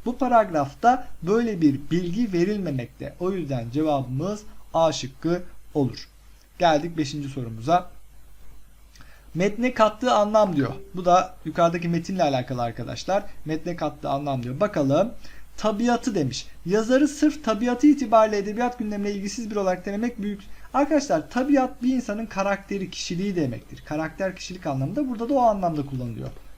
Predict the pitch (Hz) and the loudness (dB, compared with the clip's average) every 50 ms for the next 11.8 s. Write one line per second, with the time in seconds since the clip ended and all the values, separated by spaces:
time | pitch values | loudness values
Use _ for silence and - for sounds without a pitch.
0 | - - 139 139 127 - - - - - - - - - - - - 151 151 156 | -10 -6 -4 -4 -4 -4 -6 -10 -14 -14 -16 -16 -16 -14 -12 -8 -2 0 0 2
1 | 160 165 160 156 156 165 160 - - - - - - - - 143 139 156 156 165 | 2 2 2 2 0 -2 -4 -6 -12 -16 -18 -16 -14 -10 -6 0 2 6 8 8
2 | 175 180 180 - - 156 151 151 151 151 156 151 156 139 156 151 147 147 151 139 | 8 8 6 4 0 -4 -4 -2 -2 -2 -2 -2 -2 0 0 0 0 0 -2 -4
3 | 143 156 143 147 139 139 - 214 202 180 165 156 135 - 170 170 - 135 120 107 | -4 -4 -2 -2 -2 -2 -2 -2 0 0 0 -2 -2 -4 -6 -6 -4 -6 -6 -6
4 | 98 98 107 135 190 247 285 - - - - - - - - - - - - 185 | -8 -8 -2 0 0 0 0 -2 -8 -10 -12 -12 -12 -14 -14 -14 -14 -6 0 4
5 | 202 226 247 262 262 - - - - - - 185 190 190 190 - 262 269 269 240 | 6 8 8 6 4 -2 -8 -12 -12 -10 -8 -6 -6 -6 -4 -2 0 0 0 0
6 | 220 196 - 196 180 175 170 - 202 185 170 170 175 190 202 202 190 - - 180 | -2 -2 0 2 2 2 0 -2 -6 0 2 4 4 4 2 0 -6 -6 -8 -6
7 | 180 190 170 185 202 196 190 180 170 165 165 175 180 185 175 170 208 202 226 208 | -6 -4 -4 -4 -4 -6 -4 0 2 4 4 4 4 0 -4 -4 -2 -2 -2 -4
8 | 233 185 160 151 170 175 180 185 185 226 226 214 190 185 170 170 - 175 - - | -4 -6 -2 2 4 6 6 6 6 6 6 6 4 0 0 0 -4 -6 -6 -4
9 | 135 117 - - - - 180 190 185 175 151 151 143 135 156 160 165 180 175 160 | -6 -6 -6 -8 -10 -10 -8 -8 -4 -4 -2 -2 -2 -2 -4 -4 0 0 0 0
10 | 151 139 127 135 135 135 - 202 - 175 170 165 170 - 151 - 170 151 135 123 | 0 -2 -2 -4 -6 -6 -6 -4 -2 0 0 0 -2 -4 -8 -4 -2 0 0 -2
11 | - - - - - - - - - - 151 208 220 226 240 247 | -4 -8 -10 -12 -16 -18 -18 -18 -8 -2 2 4 4 4 4 2